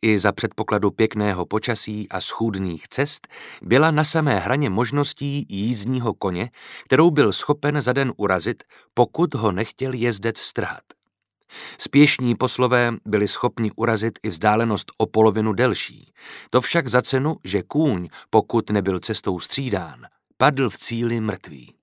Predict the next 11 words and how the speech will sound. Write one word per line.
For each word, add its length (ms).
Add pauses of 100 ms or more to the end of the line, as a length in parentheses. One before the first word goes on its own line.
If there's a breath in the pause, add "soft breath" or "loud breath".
(1000 loud breath)
V 140
první 560
etapě 360
tažení 540 (260 loud breath)
byl 140
jejich 380
konečným 600
cílem 600
hrad 260 (120)
Castel 420
Penede, 480